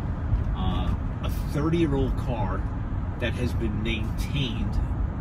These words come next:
by two enthusiasts in its entire life.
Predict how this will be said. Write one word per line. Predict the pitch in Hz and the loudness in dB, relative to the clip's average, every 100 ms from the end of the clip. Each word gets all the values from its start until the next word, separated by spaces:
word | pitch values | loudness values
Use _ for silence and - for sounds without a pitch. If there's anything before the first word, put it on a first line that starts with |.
| - | -2
by | - - - - | 0 0 -2 0
two | - 156 147 | 2 4 4
enthusiasts | 123 - 127 123 104 95 - | 2 2 2 2 0 -2 0
in | - - - | 0 0 -2
its | - - | -2 -2
entire | - - - - - | -2 0 0 0 0
life. | - - - | 0 0 0